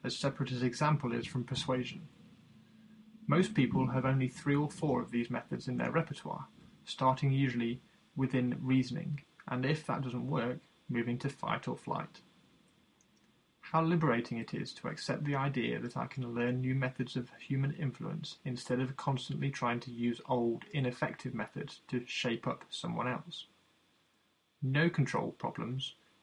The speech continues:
involve taking the responsibility to change the line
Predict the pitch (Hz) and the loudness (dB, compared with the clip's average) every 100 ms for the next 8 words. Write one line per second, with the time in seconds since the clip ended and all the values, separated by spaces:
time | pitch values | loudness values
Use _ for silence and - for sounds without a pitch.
0 | - 123 120 117 117 - 135 147 147 139 | -4 0 4 4 2 0 2 4 4 2
1 | - 139 139 139 120 120 120 123 - 117 | 2 0 2 2 2 2 0 0 -2 0
2 | 120 120 123 123 113 104 104 127 | -2 -2 0 2 4 2 -2 -8